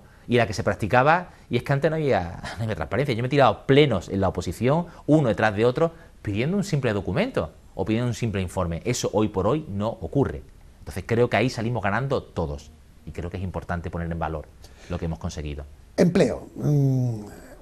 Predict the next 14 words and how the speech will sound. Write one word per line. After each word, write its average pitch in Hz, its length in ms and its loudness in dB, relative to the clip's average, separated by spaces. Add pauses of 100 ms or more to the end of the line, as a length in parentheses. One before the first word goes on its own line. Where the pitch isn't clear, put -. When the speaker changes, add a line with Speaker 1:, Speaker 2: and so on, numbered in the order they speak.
(100)
Speaker 2:
la 120 280 -6
crisis 143 300 0
económica 165 580 4
está 135 280 -4
haciendo 143 280 0
lo 123 100 0
que - 80 -6
está - 120 -6
haciendo, 147 640 2
eh, 113 260 -12
con - 140 -8
las - 100 -8
clases 110 300 -10
medias, 220 400 0